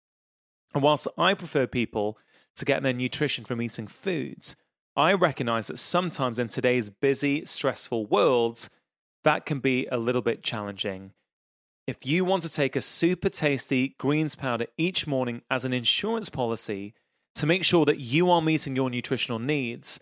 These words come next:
I can highly recommend Athletic Greens. It is unquestionably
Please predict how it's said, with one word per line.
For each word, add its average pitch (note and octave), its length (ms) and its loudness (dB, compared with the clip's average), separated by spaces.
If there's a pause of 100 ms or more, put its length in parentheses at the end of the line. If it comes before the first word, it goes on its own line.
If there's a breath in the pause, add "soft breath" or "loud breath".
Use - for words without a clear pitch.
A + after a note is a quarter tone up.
(280 soft breath)
I D3 100 0
can D3+ 140 -2
highly D#3 500 0
recommend A2+ 720 -4
Athletic - 500 -8
Greens. G2 520 -10 (1120)
It C3+ 140 -2
is C3+ 160 0 (100)
unquestionably A2+ 1000 -4